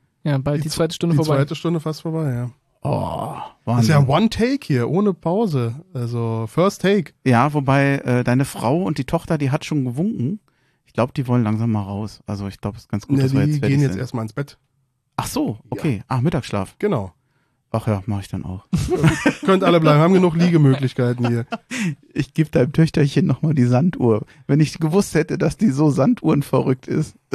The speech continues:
Speaker 3: <laughs> wie goldig.
Speaker 2: Jetzt weiß ich, was wir ihr schenken können demnächst mal.
Speaker 3: Ja, wollt ihr vielleicht eine Sanduhr haben? Da können wir nachher nochmal
Speaker 2: Das
Speaker 3: reden.
Speaker 2: machen wir nachher.
Speaker 3: Ja, okay. Dann vielen Dank. Das war die, was war das? Das vierte Jahr in Folge aus Köln?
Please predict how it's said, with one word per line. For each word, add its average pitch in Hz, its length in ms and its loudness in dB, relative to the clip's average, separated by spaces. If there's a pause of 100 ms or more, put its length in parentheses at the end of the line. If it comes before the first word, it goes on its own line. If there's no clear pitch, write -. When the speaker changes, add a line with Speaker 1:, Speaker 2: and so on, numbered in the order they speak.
(140)
Speaker 3:
<laughs> - 320 -6
wie 156 120 -2
goldig. 131 520 0
Speaker 2:
Jetzt - 160 -10
weiß 160 220 2
ich, 151 120 -4
was 147 160 2
wir 139 140 4
ihr 123 120 0
schenken 127 340 -4
können 107 420 -6
demnächst 101 400 -12
mal. 98 180 -12 (260)
Speaker 3:
Ja, 113 300 -4
wollt 117 240 -2
ihr 151 60 -2
vielleicht 131 260 -2
eine 131 100 0
Sanduhr 120 380 0
haben? 117 320 -2
Da 120 120 2
können 131 180 2
wir 113 60 4
nachher 98 180 2
nochmal 104 180 0
Speaker 2:
Das 147 80 2
Speaker 3:
reden. 147 60 2
Speaker 2:
machen 151 140 4
wir 135 60 4
nachher. 107 300 -6 (220)
Speaker 3:
Ja, - 200 0
okay. 110 500 -2 (100)
Dann 123 480 2 (280)
vielen 156 220 4
Dank. 123 300 0 (1080)
Das 131 220 -2
war 131 160 2
die, 135 400 0
was 131 200 -8
war 156 120 -2
das? 180 320 -8
Das - 160 -14
vierte 196 300 -4
Jahr 165 200 -2
in 165 100 -8
Folge - 380 -6
aus - 180 -10
Köln? 247 360 -8